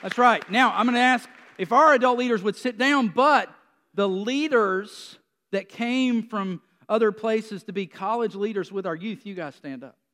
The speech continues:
Now, now, real quick, um, I know we got South Alabama represented. Is that everybody here? Okay. Y'all, these folks drove up from the University of South Alabama to lead our students. Let's give it up for them, okay? So, listen, so good, so good, so good.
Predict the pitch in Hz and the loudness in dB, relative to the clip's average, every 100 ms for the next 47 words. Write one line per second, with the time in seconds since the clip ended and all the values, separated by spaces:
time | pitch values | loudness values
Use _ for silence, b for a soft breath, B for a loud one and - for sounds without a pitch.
0 | _ _ _ _ 165 175 - 180 170 208 | _ _ _ _ -6 -6 -6 -4 -4 -4
1 | 208 233 156 _ _ _ 165 170 160 165 | -4 -4 -4 _ _ _ -4 -2 -2 -4
2 | 180 208 226 214 190 - 208 202 196 196 | 0 0 0 -2 -2 -2 -2 0 -2 -4
3 | 196 196 180 175 170 147 170 147 143 170 | -4 -6 -4 -4 -6 -8 -10 -8 -6 -4
4 | 185 185 185 185 185 196 196 - _ _ | -4 -4 -6 -8 -8 -10 -12 -14 _ _
5 | 156 - 170 175 b b b 233 247 190 | -16 -8 -6 -6 b b b 2 2 2
6 | 277 - 262 233 - 208 240 208 226 - | -4 0 0 0 -2 0 2 2 2 0
7 | 202 190 180 190 220 214 208 214 196 - | -4 -4 -4 -4 -4 -2 -4 -4 -6 -4
8 | 196 190 185 180 180 170 156 175 185 175 | -6 -4 -4 -4 -6 -6 -6 -4 -2 -4
9 | 170 180 156 143 - _ b - 220 - | -6 -8 -6 -8 -14 _ b -4 -4 -2
10 | 247 220 202 180 165 165 120 110 - - | -2 0 0 -2 -6 -6 -8 -10 -12 -10
11 | - 180 185 214 226 - - - - - | -8 -8 -2 0 -2 -6 -10 -10 -12 -12
12 | - - 233 226 220 247 254 277 180 120 | -12 -4 2 2 2 2 0 2 -2 -4
13 | - - - - - - 294 277 262 277 | -10 -16 -14 -14 -12 -4 2 4 4 4
14 | 262 202 262 262 247 254 190 247 240 262 | 2 2 2 0 0 -4 -2 -2 2 4
15 | 202 | 2